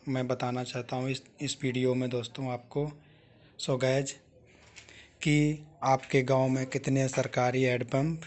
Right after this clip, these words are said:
लगे हुए हैं या आने वाले हैं लिस्ट में,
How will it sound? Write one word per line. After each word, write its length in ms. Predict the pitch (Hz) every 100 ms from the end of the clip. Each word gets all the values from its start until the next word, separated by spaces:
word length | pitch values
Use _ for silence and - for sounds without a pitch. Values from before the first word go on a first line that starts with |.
| - - -
लगे 320 | 127 123 135
हुए 340 | 135 127 135 135
हैं 500 | 131 135 143 - -
या 180 | 127 123
आने 380 | 117 117 123 131
वाले 320 | 127 127 131
हैं 100 | 127
लिस्ट 320 | 123 123 -
में, 280 | 127 131 139